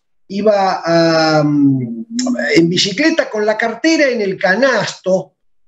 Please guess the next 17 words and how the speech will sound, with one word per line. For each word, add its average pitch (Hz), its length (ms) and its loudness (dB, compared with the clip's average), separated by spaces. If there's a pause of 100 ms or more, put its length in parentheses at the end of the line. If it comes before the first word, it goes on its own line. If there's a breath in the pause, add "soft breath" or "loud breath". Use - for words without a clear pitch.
esta 196 400 -2
conducta 196 760 0
tan 202 340 0
habitual, 170 720 0
tan 175 300 -2
común, 247 680 2 (500)
eh, 147 320 0
una 165 380 2
persona 170 520 2
va 160 140 2
en 190 100 2
la 196 120 4
bicicleta 233 640 -2
y 185 120 -2
en 170 80 -2
el 165 140 2
canasto 175 760 -2